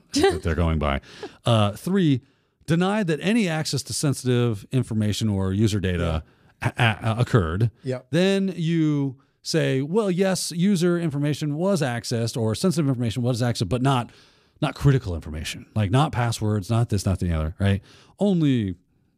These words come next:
Speaker 2: like, your name. Okay. Then a couple of days later, you admit that, "No, it was passwords and stuff, but they're hashed. So don't worry."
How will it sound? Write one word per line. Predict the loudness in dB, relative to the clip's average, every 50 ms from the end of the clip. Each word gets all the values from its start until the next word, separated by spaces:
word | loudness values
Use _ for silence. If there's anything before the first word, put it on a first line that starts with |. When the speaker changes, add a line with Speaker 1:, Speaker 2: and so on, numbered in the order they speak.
| _ _ _ _ _ _ _ _
Speaker 2:
like, | -4 -4 -4 -2 0
your | 2 2 4 4
name. | 4 0 -2 -4 -8 -12 -18 _ _ _ _ _ _ _ _ _ _ _ 2
Okay. | 2 4 4 2 2 0 -2 -6 -16 -20 -20 -20 -12 -8
Then | -4 0 2 2 4 4 4 4 4 4 4 2 2 0 -2 -4 -6 _ -12 -12 -10 -4
a | -4 -2 0
couple | 0 0 0 2
of | 2
days | 2 2 0
later, | 0 0 0 0 -2
you | -2 0 0 0
admit | 2 2 2 0 0 0
that, | -4 -4 0
"No, | 2 2 2 2 2
it | 2 2 2 2
was | 0 -2 -2 -2
passwords | -2 -2 -2 -2 -2 -2 -2 -2 0 0
and | 0 0 0
stuff, | 0 0 0 0 0 0
but | -2 0
they're | 2 2 0
hashed. | 0 -2 -2 -4 -4 -4 -4 -6 -6 -8 -12 _ _ _ _ _ _ _ _ _ _ _ _ _ _ -8
So | -2 0
don't | 0 2 2 2
worry." | 0 0 0 -2 -4 -6 -6